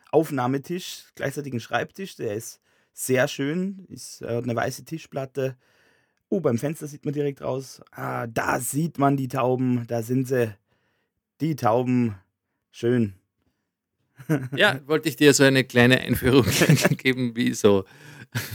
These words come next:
Speaker 2: <laughs> die Pos-, Podcast-Situation
Speaker 1: Ja.
Speaker 2: heute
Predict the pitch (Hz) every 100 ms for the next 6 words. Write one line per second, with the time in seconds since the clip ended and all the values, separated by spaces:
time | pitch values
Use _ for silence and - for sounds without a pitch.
0 | - 127 - - - 269 - - 127 127
1 | 127 - - - 135 131 - 117 - 113
2 | 101 107 - 104 98 95 _ _ _ _
3 | _ 160 131 98 90